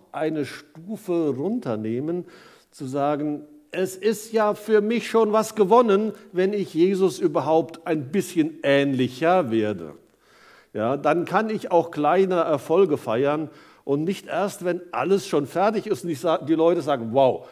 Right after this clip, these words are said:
schau dir den an, ganz wie Jesus.“ Darauf müsste ich wahrscheinlich bis in alle Ewigkeit warten.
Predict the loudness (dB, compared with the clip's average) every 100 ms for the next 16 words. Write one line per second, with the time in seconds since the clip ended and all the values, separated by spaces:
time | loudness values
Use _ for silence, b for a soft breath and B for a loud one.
0 | B 0 0 2 2 0 0 -6 -6 -6
1 | -6 -4 -4 -6 -10 -20 -20 _ _ b
2 | b b b b b b _ -20 -4 0
3 | 2 4 2 4 2 2 0 -2 -2 -2
4 | -2 -4 -6 -4 0 4 4 0 -8 -12
5 | -12 -14 -14 -18 -20